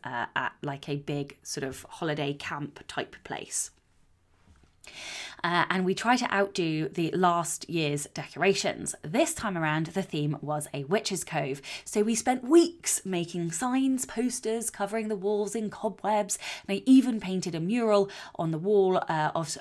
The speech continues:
of a stone window frame with the silhouette of a werewolf. Werewolf? <laughs> A silhouette of a werewolf hound, uh, howling at the moon on a hilltop. One morning, one of our guests came into the office,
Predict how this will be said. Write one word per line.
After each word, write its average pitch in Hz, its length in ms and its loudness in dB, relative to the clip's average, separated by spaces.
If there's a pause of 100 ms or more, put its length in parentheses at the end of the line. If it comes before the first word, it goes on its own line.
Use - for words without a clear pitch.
of 156 120 -2
a 165 60 -2
stone 196 420 0
window 160 340 -2
frame 180 500 -2
with 156 160 -8
the 151 80 -8
silhouette - 520 0
of 151 120 -8
a 160 40 -2
werewolf. 147 640 -2 (280)
Werewolf? 240 600 2
<laughs> - 40 -10
A 165 640 -2
silhouette 156 380 0
of 190 100 0
a 214 40 -2
werewolf 220 520 0
hound, 117 400 0 (320)
uh, 170 240 8
howling 214 400 6
at - 160 2
the 170 60 -4
moon 196 360 -2
on - 180 0
a 170 60 0
hilltop. - 460 -4 (1700)
One 294 240 4
morning, 233 340 2
one 226 160 4
of 247 80 2
our 214 120 6
guests 196 320 2
came 208 240 0
into 185 340 -4
the 160 120 -4
office, 147 420 0